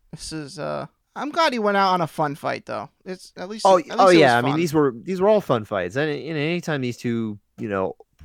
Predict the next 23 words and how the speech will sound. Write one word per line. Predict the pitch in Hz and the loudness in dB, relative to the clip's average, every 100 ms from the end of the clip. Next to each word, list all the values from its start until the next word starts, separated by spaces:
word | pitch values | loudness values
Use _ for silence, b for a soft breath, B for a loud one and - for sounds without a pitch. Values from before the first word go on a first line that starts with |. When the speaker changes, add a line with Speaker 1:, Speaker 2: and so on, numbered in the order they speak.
| _ | _
Speaker 2:
old | 123 107 - | -2 -2 0
Pride | 117 110 104 | 2 2 2
warriors | 110 117 107 98 | 2 2 0 0
get | 101 - | -4 -4
together, | 98 101 87 | -2 0 0
it's | 87 - | -2 -6
a | |
fun | - 85 80 | -6 -6 -6
fight. | 78 73 - _ _ | -10 -10 -12 _ _
But | 139 | 0
before | 147 208 285 | 4 4 4
we | 311 | 2
even | 208 131 | 0 2
dive | 123 135 120 - | 4 4 2 -4
into | 123 120 - 113 107 101 98 _ _ | -6 -6 -4 -2 0 -2 -6 _ _
why | - 95 107 117 | -8 0 4 4
we | 120 117 117 120 _ _ _ | 4 2 0 -4 _ _ _
thought | - - 117 113 - | -14 0 2 2 0
that | 117 110 | -2 -2
Nogueira | 107 101 110 107 107 104 _ _ - | -6 -2 0 2 0 -4 _ _ -4
won | 104 107 110 107 | 2 2 2 -4
the | |
fight, | 101 - 101 107 | -6 -2 0 -2